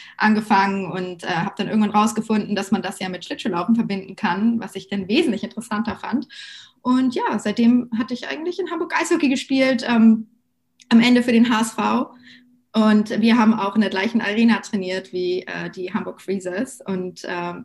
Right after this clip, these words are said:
ja, das war mal ganz lustig, weil wir uns dann teilweise nach seinem Training noch mal kurz irgendwie sehen konnten, quasi <laughs> Abklatsch. <laughs> Ähm, ja, und, äh, schon ziemlich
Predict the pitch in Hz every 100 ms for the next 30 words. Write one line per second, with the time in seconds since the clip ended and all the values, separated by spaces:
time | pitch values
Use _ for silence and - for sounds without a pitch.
0 | - 214 208 - 202 196 196 226 226 208
1 | 190 185 185 190 - 185 185 185 180 170
2 | 175 175 185 - 185 180 185 - 180 208
3 | 185 - 175 170 170 214 208 226 190 214
4 | 202 - _ _ - 190 165 190 233 -
5 | - - 254 - - 262 - - - -
6 | 359 - - - - - 440 453 349 -
7 | - - _ - 220 214 202 202 202 -
8 | - - - - 453 440 220 226 226 220
9 | 214 208 196 - - 233 226 262 277 254
10 | -